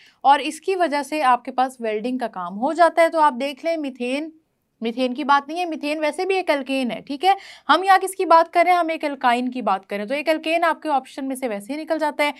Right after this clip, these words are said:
केएमएनओ फ़ोर, आपको याद होगा केएमएनओ फ़ोर हमने पढ़ा था जब भी हमने अनसैचुरेशन टेस्ट करनी है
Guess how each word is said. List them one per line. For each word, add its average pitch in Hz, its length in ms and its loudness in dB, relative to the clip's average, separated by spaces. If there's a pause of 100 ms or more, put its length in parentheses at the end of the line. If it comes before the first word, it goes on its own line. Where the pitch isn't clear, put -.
(340)
केएमएनओ 392 440 4
फ़ोर, 359 300 2
आपको 285 340 2
याद 294 320 6
होगा 339 220 2
केएमएनओ 320 480 -2
फ़ोर 320 220 -2
हमने 302 180 -4
पढ़ा 285 240 -2
था 311 100 -4
जब 262 180 -6
भी 269 160 -8
हमने 285 240 -6
अनसैचुरेशन 294 800 -6
टेस्ट 254 260 -6
करनी 262 340 -4
है 302 140 -4